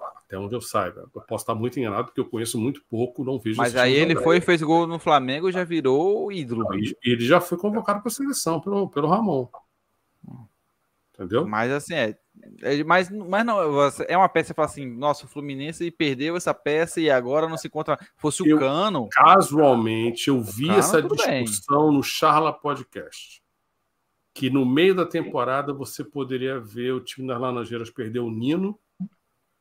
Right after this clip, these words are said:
Speaker 1: o André, e eu não me lembro quem é o da frente que eles mencionaram.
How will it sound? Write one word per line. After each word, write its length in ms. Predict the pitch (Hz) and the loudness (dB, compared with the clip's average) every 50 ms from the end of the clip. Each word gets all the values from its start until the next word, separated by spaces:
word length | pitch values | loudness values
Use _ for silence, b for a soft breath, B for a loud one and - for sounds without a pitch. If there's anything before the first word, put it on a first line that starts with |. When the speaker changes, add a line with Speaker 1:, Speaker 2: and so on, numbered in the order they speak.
| _ _ _ _ _ _ _ _ _ _ | _ _ _ _ _ _ _ _ _ _
Speaker 1:
o 180 | - 131 131 135 | -6 0 0 0
André, 540 | 120 113 107 92 104 113 113 135 165 165 - _ _ _ _ _ _ _ _ _ _ _ _ _ _ _ _ _ _ _ _ _ _ _ _ _ _ _ _ _ _ _ _ _ _ _ _ _ | 0 0 -2 -2 0 0 0 0 -2 -6 -12 _ _ _ _ _ _ _ _ _ _ _ _ _ _ _ _ _ _ _ _ _ _ _ _ _ _ _ _ _ _ _ _ _ _ _ _ _
e 80 | 120 123 | -4 -2
eu 80 | 127 | -2
não 80 | 135 139 | 0 0
me 140 | 135 127 117 | 0 0 0
lembro 240 | 123 135 139 143 | 0 -2 -2 -4
quem 220 | 143 - 156 139 131 | -6 -4 -4 -2 -2
é 60 | 135 | -2
o 80 | 139 139 | -2 0
da 140 | 147 131 | -2 -2
frente 460 | - - - - 120 120 131 123 - - | -2 -4 -8 -6 -4 -4 -4 -4 -6 -6
que 80 | - | -8
eles 160 | 127 123 120 | -8 -8 -8
mencionaram. 680 | 120 127 127 123 - - 131 110 87 80 - - _ | -6 -6 -6 -6 -6 -8 -8 -10 -10 -12 -16 -20 _